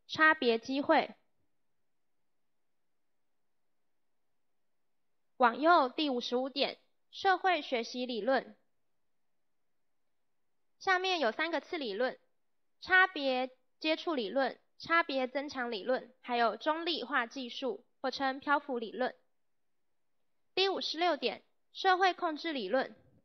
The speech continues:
那这个理论呢，比较特殊的地方就是它是从另外一个角度，像是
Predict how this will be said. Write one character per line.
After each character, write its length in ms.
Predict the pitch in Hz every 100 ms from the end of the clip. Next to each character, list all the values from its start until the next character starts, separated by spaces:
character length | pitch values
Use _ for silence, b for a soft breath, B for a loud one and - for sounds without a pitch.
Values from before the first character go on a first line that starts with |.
| _ _ _
那 140 | 381 359
这 120 | 381
个 100 | 370
理 220 | 302 233
论 200 | 311 330
呢， 240 | 277 269
比 120 | 262 220
较 160 | 240
特 240 | - 359 294
殊 160 | 311
的 80 | 254
地 240 | 302 262
方 360 | 240 240 240 254
就 160 | 285 254
是 200 | 285 262
它 200 | 269 269
是 140 | 277
从 340 | - 233 214 - _ -
另 180 | 349
外 220 | 339 330 254
一 20 |
个 140 | 226
角 220 | 208 185 -
度， 280 | 262 233 - _ _
像 200 | 294 277
是 380 | 262 294 269